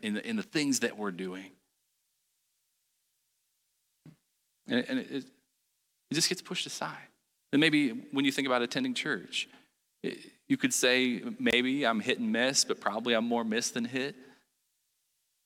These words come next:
You, you think about what it, what it once was to, to be at church and to worship and to celebrate and to feel the, the warmth and the love together as a body of believers, and now you, you feel distant.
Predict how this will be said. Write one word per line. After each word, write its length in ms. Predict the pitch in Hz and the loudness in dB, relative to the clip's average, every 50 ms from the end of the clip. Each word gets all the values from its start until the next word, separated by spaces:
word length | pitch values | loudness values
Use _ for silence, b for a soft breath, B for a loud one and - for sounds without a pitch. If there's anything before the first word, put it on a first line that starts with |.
| _ _ _ _ | _ _ _ _
You, 120 | 135 131 139 | 6 6 8
you 120 | 135 131 | 6 4
think 200 | - - 135 139 | 2 2 0 2
about 340 | 127 131 127 123 - - 123 | 4 4 4 4 2 2 2
what 140 | 123 127 127 | 2 2 2
it, 140 | - - - | 2 -2 -2
what 200 | 120 123 131 123 | 0 2 2 2
it 80 | 107 | 2
once 300 | 110 120 123 123 - - | 2 0 0 0 0 2
was 480 | 120 117 117 127 135 135 127 - - - - - | 4 4 4 4 4 4 2 0 -2 -6 -12 -2
to, 200 | - 131 117 101 B B B B B - | 2 4 4 4 B B B B B 4
to 200 | - 135 120 107 | 6 6 6 6
be 280 | 101 - 135 143 143 | 6 6 6 6 6
at 100 | 131 - | 6 6
church 360 | - - 147 139 143 139 - | 4 4 4 4 2 2 0
and 80 | 131 104 | 0 0
to 60 | 95 90 | 0 0
worship 500 | 98 120 156 156 151 - - 160 147 - | 4 6 6 8 8 8 6 6 4 2
and 80 | 113 101 | 2 4
to 60 | 104 | 4
celebrate 540 | - - 147 143 160 156 143 143 151 147 139 | 6 6 6 6 6 6 6 4 4 4 4
and 100 | 127 120 | 2 0
to 40 | |
feel 340 | - - - 156 156 156 160 | 0 2 4 6 6 6 8
the, 220 | 147 135 127 120 120 | 6 4 4 4 2
the 60 | 117 | 0
warmth 380 | 104 113 127 143 151 151 - - | 2 4 4 4 4 2 0 -2
and 100 | 123 110 | -2 0
the 60 | 113 | 2
love 260 | 117 123 135 143 139 | 4 4 4 4 2
together 300 | - 117 107 117 135 147 | 2 2 4 4 4 4
as 120 | 143 127 127 | 2 2 2
a 20 | |
body 200 | 110 123 127 131 | 4 4 4 4
of 40 | 123 | 4
believers, 400 | 120 113 120 135 139 151 143 127 | 2 4 4 2 2 2 0 0
and 80 | 117 | 0
now 280 | 110 113 123 131 135 147 | 2 2 2 2 0 0
you, 160 | 131 120 120 | 0 0 0
you 200 | 95 - 120 117 | 0 -2 -4 -4
feel 320 | - - 127 131 123 127 B B B B B B B B _ _ _ _ _ _ _ _ _ _ _ _ _ _ _ _ _ _ _ _ _ _ _ _ _ _ _ _ _ - | -4 -2 -2 -2 -2 -4 B B B B B B B B _ _ _ _ _ _ _ _ _ _ _ _ _ _ _ _ _ _ _ _ _ _ _ _ _ _ _ _ _ 2
distant. 380 | 127 117 - - - - - | 2 2 2 -2 -8 -14 -16